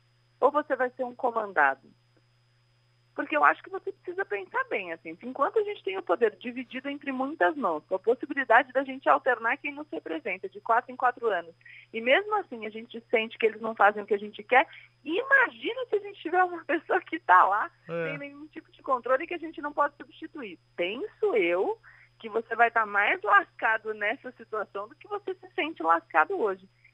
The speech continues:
Speaker 1: Então, eu acho que a alternativa é a gente conversar. É natural que as pessoas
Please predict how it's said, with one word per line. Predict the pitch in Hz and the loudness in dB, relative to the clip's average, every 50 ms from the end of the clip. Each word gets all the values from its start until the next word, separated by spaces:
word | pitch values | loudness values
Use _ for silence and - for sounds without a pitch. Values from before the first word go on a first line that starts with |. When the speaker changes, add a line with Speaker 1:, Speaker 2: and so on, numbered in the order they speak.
| _ _ | _ _
Speaker 1:
Então, | - 285 294 349 370 339 | -14 -4 -2 -2 0 0
eu | 240 202 202 | 0 2 2
acho | 214 214 214 - | 2 0 0 -4
que | - 196 | -6 -6
a | 180 | -6
alternativa | - - 190 - 175 165 170 _ - 233 220 220 | -4 -6 -8 -6 -8 -8 -10 _ -10 -4 0 2
é | 214 220 | 2 0
a | |
gente | 214 226 233 254 262 - 262 - _ | 0 -4 -10 -12 -12 -16 -20 -18 _
conversar. | - - 226 233 254 262 254 240 254 247 240 - _ _ - 175 - - - _ _ _ _ - - - - | -8 -8 -8 -8 -8 -12 -6 -2 -2 -2 -2 -6 _ _ -4 -4 -4 -4 -8 _ _ _ _ -20 -20 -20 -4
É | - - 226 | 0 2 2
natural | 233 240 254 269 262 - 262 247 220 208 214 220 214 196 175 160 156 - _ _ _ | 4 2 0 0 0 -4 -2 2 2 2 4 4 2 0 -2 -4 -8 -14 _ _ _
que | - 202 | -6 -4
as | 196 - | -4 -4
pessoas | _ 196 190 - _ 214 208 196 185 185 | _ -10 -10 -4 _ 0 0 0 0 -4